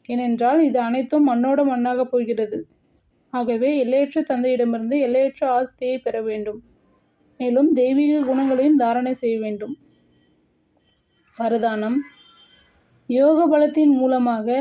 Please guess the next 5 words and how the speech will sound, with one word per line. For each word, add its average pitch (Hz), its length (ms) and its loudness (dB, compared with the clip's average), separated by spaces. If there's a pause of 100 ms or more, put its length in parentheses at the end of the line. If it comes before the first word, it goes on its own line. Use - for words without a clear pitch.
மாயையின் 285 720 2
சக்தியின் 262 640 -6
மீது 220 340 -4 (760)
வெற்றி 247 300 0
கொள்பவராகி 254 840 0